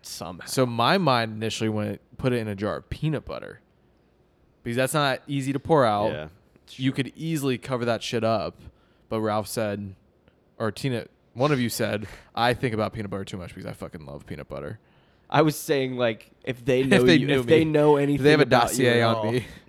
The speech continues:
Speaker 1: yeah, they're
Speaker 3: Buy
Speaker 1: gonna be
Speaker 3: one of
Speaker 1: like,
Speaker 3: those rocks with, like, a little slidey back. <laughs> It's like,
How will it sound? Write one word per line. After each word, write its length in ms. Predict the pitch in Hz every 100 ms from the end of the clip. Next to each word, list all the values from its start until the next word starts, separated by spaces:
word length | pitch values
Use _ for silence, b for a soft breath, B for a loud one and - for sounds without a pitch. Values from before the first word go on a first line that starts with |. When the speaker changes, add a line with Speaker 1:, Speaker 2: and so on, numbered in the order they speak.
| 104
Speaker 1:
yeah, 300 | 110 104 92 110
they're 120 | 120
Speaker 3:
Buy 80 | 107
Speaker 1:
gonna 120 | 95
be 60 | 98
Speaker 3:
one 100 | 101
of 60 |
Speaker 1:
like, 40 | 98
Speaker 3:
those 180 | 92 87
rocks 480 | 113 85 90 -
with, 180 | 101 90
like, 240 | 98 92 -
a 40 |
little 260 | 104 107 127
slidey 540 | - - 90 87 98 101 101
back. 520 | 110 156 - - -
<laughs> 60 | -
It's 100 | 302
like, 200 | - -